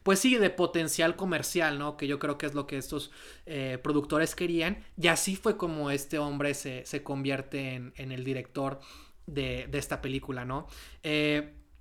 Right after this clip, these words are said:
me llama la atención cómo, obviamente, tiene una, un, un mensaje muy anticorporaciones, ¿no? Porque obviamente el enemigo, pues, es la corporación Umbrella, la farmacéutica que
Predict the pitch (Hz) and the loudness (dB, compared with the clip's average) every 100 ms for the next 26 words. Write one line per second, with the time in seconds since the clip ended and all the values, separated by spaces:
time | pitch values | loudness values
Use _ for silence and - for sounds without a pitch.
0 | - - - - - - - - - 190 | -14 -14 -14 -18 -20 -20 -16 -4 6 8
1 | 190 220 240 208 185 185 175 180 180 185 | 10 8 8 6 4 2 2 2 2 4
2 | 175 160 - 170 170 175 170 170 175 170 | 4 2 0 2 4 4 2 2 2 2
3 | 165 175 180 165 165 180 160 175 165 170 | 2 4 2 0 -4 -4 0 0 2 2
4 | 180 165 160 165 165 156 156 156 151 143 | 2 0 2 4 2 0 0 0 2 0
5 | - 160 165 143 139 - 143 143 147 147 | 2 0 0 -2 -6 -6 -6 -4 -2 -2
6 | 139 147 139 135 143 - 131 127 139 139 | -2 -4 -2 -2 -2 -4 -6 -4 -2 -2
7 | 151 147 123 139 135 135 139 185 175 151 | -4 -4 -6 -6 -6 -4 -2 0 0 -2
8 | 131 131 139 135 143 143 - 131 | -6 -4 -4 -4 -6 -6 -6 -12